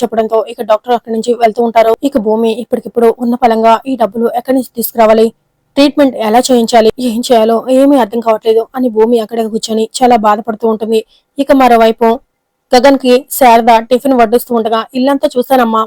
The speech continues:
భూమి ఎక్కడా లేదు" అని పూర్ణి అక్కడికి వచ్చి చెప్తూ ఉండగా, "ఉండదు, నేను చెప్పాను కదా, ఈ మధ్య అతైతక్క ఇంట్లో ఉండటం కన్నా బయట ఉండటమే ఎక్కువైపోయింది" అని గగన్ అరుస్తూ ఉండగా, "కొంపతీసి మళ్ళీ ఆ ఇంటికి ఏమైనా వెళ్ళుంటుందా?" అని శారద అంటూ ఉండగా, "వెళ్ళే ఉంటుంది,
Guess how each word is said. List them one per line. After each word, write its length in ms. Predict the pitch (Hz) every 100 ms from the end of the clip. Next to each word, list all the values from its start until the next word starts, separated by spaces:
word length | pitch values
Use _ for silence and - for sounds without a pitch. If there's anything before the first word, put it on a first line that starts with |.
| 226
భూమి 180 | 294 320
ఎక్కడా 200 | 254 277
లేదు" 260 | 277 240 226 220
అని 140 | 247 262 254
పూర్ణి 240 | 233 254 233
అక్కడికి 220 | 220 -
వచ్చి 200 | 214 233 220
చెప్తూ 200 | 240 - 233
ఉండగా, 200 | 226 226 220 _ _ -
"ఉండదు, 300 | 240 294 269 - _ _ _ -
నేను 100 | 254
చెప్పాను 260 | 247 285 285
కదా, 140 | 226 208 196
ఈ 80 | 247
మధ్య 280 | 226 208 226 -
అతైతక్క 380 | 240 226 214 240 220 208 254
ఇంట్లో 180 | 254 285
ఉండటం 220 | 233 226
కన్నా 260 | 226 214 226 233
బయట 160 | 233 269
ఉండటమే 320 | 285 254 254 247 240
ఎక్కువైపోయింది" 520 | - 349 247 208 208 269
అని 160 | 269 240
గగన్ 240 | 214 226 233
అరుస్తూ 300 | 233 233 - 240
ఉండగా, 200 | 226 226 220 _
"కొంపతీసి 500 | 226 247 262 254 262 254 254
మళ్ళీ 220 | 247 269
ఆ 100 | 240 240
ఇంటికి 200 | 233 277
ఏమైనా 240 | 262 254 226
వెళ్ళుంటుందా?" 420 | 220 262 254 226 269 - _
అని 140 | 262 269
శారద 300 | 240 214 233
అంటూ 280 | 226 214 226
ఉండగా, 260 | 214 214 226 - _ _ _ _
"వెళ్ళే 240 | 233 233 320 277
ఉంటుంది, 280 | 254 247